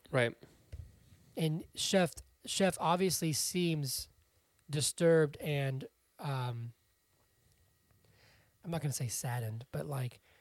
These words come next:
Speaker 2: by the
Speaker 1: Disappointed.
Speaker 2: fact that, yeah, well, that, that, like, Margot isn't supposed to be there. Like, he's like,
Speaker 1: Mm-hmm.
Speaker 2: "You weren't part of this plan."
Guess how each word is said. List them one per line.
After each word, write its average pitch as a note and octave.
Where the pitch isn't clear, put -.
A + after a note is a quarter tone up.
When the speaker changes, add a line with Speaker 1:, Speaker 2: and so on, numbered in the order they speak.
Speaker 2:
by D3+
the C#3
Speaker 1:
Disappointed. C#3+
Speaker 2:
fact D3
that, C#3
yeah, F3+
well, C#3+
that, D#3
that, D3+
like, C#3+
Margot C#3+
isn't C#3+
supposed B2+
to C#3+
be C3
there. A#2+
Like, C3
he's D3
like, B2+
Speaker 1:
Mm-hmm. C3
Speaker 2:
"You C#3
weren't C3+
part C3
of B2
this A#2
plan." B2